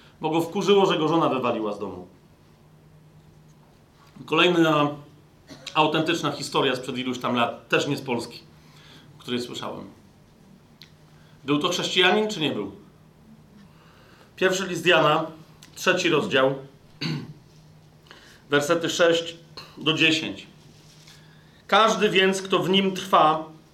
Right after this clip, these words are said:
nie grzeszy. Każdy, kto grzeszy, nie widział go, ani go nie poznał. Dzieci, niech was nikt nie zwodzi. Kto czyni sprawiedliwość, jest sprawiedliwy, tak jak i on jest sprawiedliwy.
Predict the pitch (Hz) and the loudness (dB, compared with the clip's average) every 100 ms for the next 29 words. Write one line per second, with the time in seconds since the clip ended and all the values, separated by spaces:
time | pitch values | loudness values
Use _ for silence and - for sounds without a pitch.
0 | - _ - _ _ - 165 170 135 175 | -20 _ -20 _ _ -8 -2 0 2 2
1 | - - - - - - - - - - | 2 -2 -12 -20 -20 -20 -20 -20 -20 -20
2 | - - - - - - - - - 190 | -20 -20 -20 -20 -20 -20 -20 -18 0 2
3 | 190 202 - 180 147 208 214 226 247 247 | 4 2 2 -2 2 4 4 4 2 0
4 | 185 - 165 180 208 202 190 175 185 208 | -8 -8 2 4 4 4 4 6 6 4
5 | 208 - - - - 185 190 180 180 180 | 2 -10 -20 -14 -2 2 2 2 0 0
6 | 180 131 110 - - _ _ _ _ - | -2 -2 -8 -10 -20 _ _ _ _ -20
7 | _ - 139 202 202 220 220 - 185 190 | _ -8 0 0 2 0 -2 -8 -2 2
8 | 196 196 196 233 226 - 190 156 208 170 | 4 2 2 0 0 0 2 4 4 4
9 | 147 - - - - - 202 185 - 262 | 2 0 -2 -14 -20 -6 0 0 2 2
10 | 247 240 - 214 202 190 208 180 190 185 | 4 4 4 4 4 0 0 2 2 0
11 | - 165 190 - - 196 175 165 214 214 | -2 0 0 0 -2 2 4 2 0 2
12 | 220 196 185 175 208 220 240 196 180 - | 2 2 0 0 0 4 4 4 2 -2
13 | 170 147 135 120 120 107 | 0 2 2 0 -2 -2